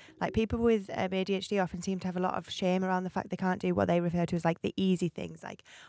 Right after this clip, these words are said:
"I'm really bad at, like, organising or, like, time management or,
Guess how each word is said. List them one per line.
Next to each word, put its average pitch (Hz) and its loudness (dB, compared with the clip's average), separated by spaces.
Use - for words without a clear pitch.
"I'm 185 0
really 180 -2
bad 175 -2
at, 175 -2
like, - 0
organising 175 -2
or, 165 4
like, - 0
time 175 2
management 185 0
or, 165 0